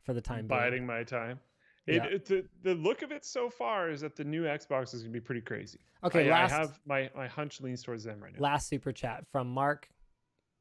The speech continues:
Speaker 1: Persikian. "Do y'all think the P S five's five point five gigabit per second S S D will actually make a difference in game development over the Series X?"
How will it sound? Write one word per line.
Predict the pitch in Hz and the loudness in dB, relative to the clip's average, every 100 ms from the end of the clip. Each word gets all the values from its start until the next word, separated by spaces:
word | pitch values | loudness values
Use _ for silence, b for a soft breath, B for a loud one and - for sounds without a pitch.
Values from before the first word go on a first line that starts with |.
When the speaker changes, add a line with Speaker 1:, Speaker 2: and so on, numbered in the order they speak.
| - | -4
Speaker 1:
Persikian. | 135 - 135 208 247 302 _ _ b b b - | -4 -2 -4 -2 -4 -6 _ _ b b b -2
"Do | 170 | 4
y'all | 208 247 | 6 6
think | - 233 | 2 -2
the | - | -4
P | 185 202 | -2 0
S | 208 | 0
five's | - 175 165 151 | 4 6 6 2
five | - 175 185 | 0 0 0
point | - 190 170 | -2 -6 0
five | 165 151 | 2 2
gigabit | 135 147 151 156 | 2 0 0 -2
per | - 147 | -2 -4
second | - 135 143 | -2 -2 0
S | 131 123 131 | -2 -2 -4
S | 117 | -6
D | - 117 | -6 -6
will | 117 | -4
actually | - 139 131 - 143 | -4 -4 -4 -6 -4
make | 131 135 | -4 -4
a | |
difference | 123 123 131 123 - | -6 -6 -6 -8 -10
in | - 123 | -10 -6
game | 120 123 | -4 -4
development | 120 117 120 131 | -2 -2 -2 -6
over | 147 135 120 | -8 -6 -4
the | 113 | -6
Series | - 117 107 101 | -6 -6 -6 -8
X?" | 147 123 - - | -12 -14 -14 -18